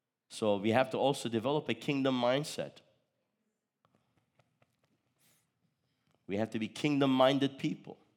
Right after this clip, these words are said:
It's not about our little castle we're building, but it's the ki-, kingdom of God that we're building. To be kingdom-minded people, be kingdom people.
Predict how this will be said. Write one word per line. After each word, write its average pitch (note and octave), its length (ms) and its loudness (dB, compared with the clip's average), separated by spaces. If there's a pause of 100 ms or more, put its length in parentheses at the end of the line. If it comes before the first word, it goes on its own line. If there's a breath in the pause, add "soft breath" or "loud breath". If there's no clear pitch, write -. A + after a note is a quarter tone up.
(3250)
It's - 100 -14
not A2+ 120 4
about A#2+ 200 4
our A2+ 140 6
little C3 280 0
castle D3 480 2
we're G#2+ 140 -2
building, F2+ 420 -4 (680)
but G2 100 -6
it's - 140 -8
the G#2+ 100 -6
ki-, C3 200 -4 (140)
kingdom D3 360 0
of B2+ 140 0
God C#3 240 0
that G2+ 80 -4
we're G2 120 -6
building. E2 380 -8 (1200)
To - 80 -16
be A2 120 -4
kingdom-minded B2 840 0
people, B2 280 -10
be G2+ 160 -4
kingdom B2 440 -2
people. B2 440 -8